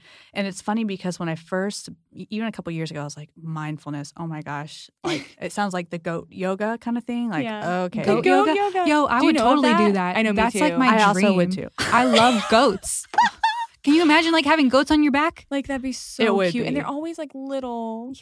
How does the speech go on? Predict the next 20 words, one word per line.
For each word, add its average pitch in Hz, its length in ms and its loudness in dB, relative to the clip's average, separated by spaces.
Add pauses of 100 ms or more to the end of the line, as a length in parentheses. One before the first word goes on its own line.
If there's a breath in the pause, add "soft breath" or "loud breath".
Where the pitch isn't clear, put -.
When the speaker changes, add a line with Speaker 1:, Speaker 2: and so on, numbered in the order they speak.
(240)
Speaker 3:
Yeah. 220 320 -8 (200)
Speaker 2:
That 285 100 -6
would 294 140 -6
make 247 200 -8
me 220 120 -6
cry. 214 420 -14
Speaker 1:
I 240 140 0
actually, 415 420 -2
I 254 80 0
wonder 220 320 -2 (100)
if 311 160 -10
they 202 120 -4
do 175 260 -8
that 185 480 -6
even 214 400 -6
with 220 140 -8 (200)
the 165 60 -16
covid 175 500 -12
stuff. - 640 -20 (1300)
Speaker 2:
Hmm. 247 180 -8